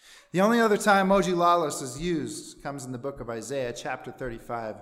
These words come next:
verses five through six. Earlier this morning, we read from the text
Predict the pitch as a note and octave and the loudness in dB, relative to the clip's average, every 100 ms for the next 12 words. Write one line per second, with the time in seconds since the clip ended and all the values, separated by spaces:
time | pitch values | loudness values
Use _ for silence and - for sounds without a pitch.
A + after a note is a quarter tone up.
0 | - - - _ _ _ _ B2+ B2 B2 | -18 -20 -20 _ _ _ _ -8 -8 -8
1 | - C3+ B2 B2 A#2 - A#2+ G#2+ - - | -6 -2 -2 -4 -10 -8 -8 -10 -12 -14
2 | - _ _ _ _ _ - E3+ A#3 G#3 | -16 _ _ _ _ _ -4 0 2 2
3 | F3 D3+ - E3 F3+ E3+ D3 C3+ D3 D#3 | 0 -2 -4 -4 -2 -4 -6 -4 0 0
4 | D3+ - C#3 C3 D#3+ D3 C#3+ - - | 0 -8 -10 -6 -4 -4 -4 -12 -14